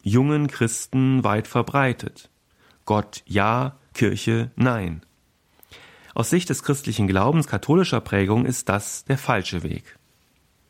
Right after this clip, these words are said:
Genauso falsch ist andererseits eine glaubenslose Religion,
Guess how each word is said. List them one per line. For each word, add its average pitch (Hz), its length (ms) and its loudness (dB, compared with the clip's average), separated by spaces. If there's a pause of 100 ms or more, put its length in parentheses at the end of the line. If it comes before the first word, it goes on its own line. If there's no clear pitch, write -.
(1500)
Genauso 147 340 2
falsch 156 400 0
ist - 180 -4
andererseits 127 560 2
eine 131 160 2
glaubenslose 117 800 2
Religion, 131 680 2